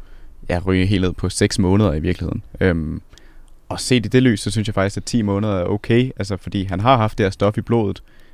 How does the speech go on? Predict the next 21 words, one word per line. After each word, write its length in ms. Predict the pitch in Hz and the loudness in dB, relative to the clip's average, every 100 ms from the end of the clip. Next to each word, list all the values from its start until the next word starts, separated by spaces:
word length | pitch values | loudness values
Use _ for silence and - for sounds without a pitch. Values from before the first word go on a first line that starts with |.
| - - - - - | -20 -20 -20 -16 -4
og 160 | 98 | 0
jeg 140 | 98 95 | 0 -2
tror 280 | - 120 76 | 4 4 4
at, 120 | 90 - | -2 -6
faktisk, 380 | - 92 - | -4 -4 -2
at 100 | 98 | -4
det 80 | 98 | -2
har 80 | 92 | -2
været, 280 | 87 92 104 - - - - - - - - | 2 2 0 -6 -18 -18 -20 -20 -20 -16 -4
altså, 180 | 104 98 | 2 4
at 120 | 92 | 4
hans, 240 | 98 92 | 2 0
hans, 320 | 92 90 - | -2 -4 -2
øh, 180 | 95 92 | -2 -2
udtalelse 460 | 85 107 110 101 - | 0 0 0 -2 -2
er 60 | |
sand. 260 | - - 104 - - - - | -2 0 -2 -4 -20 -16 -10
Altså, 200 | - 90 | -4 -2
at 280 | 87 87 | -2 -2
han 140 | 98 | -2
har 100 | 92 | -2